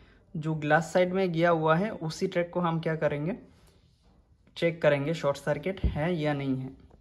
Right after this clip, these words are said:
So, यहाँ पर मैंने सारे resistance remove करने के बाद इसको अच्छे से clean कर लिया। अभी हम यहाँ पर क्या करेंगे, short circuit check करेंगे।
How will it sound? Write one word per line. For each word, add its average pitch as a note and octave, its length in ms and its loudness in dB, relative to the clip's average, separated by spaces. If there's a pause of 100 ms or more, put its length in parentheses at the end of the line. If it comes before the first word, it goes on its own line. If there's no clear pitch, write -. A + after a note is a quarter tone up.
(1700)
So, D#3+ 140 -2
यहाँ D#3+ 200 -2
पर F3 160 0
मैंने E3+ 220 -2
सारे E3 280 -2
resistance E3+ 840 -4
remove D3+ 260 -4
करने D#3 380 -4
के D3 80 -8
बाद F3 360 -6
इसको - 260 -8
अच्छे D3+ 240 -8
से D#3 100 -8
clean D#3 320 -8
कर D#3 120 -6
लिया। D3+ 240 -6
अभी D3+ 300 -6
हम D#3+ 200 -4
यहाँ D#3+ 160 -4
पर D#3+ 140 -8
क्या D#3+ 160 -8
करेंगे, D#3+ 320 -4
short - 260 -8
circuit - 400 -12
check - 180 -14
करेंगे। D3 340 -8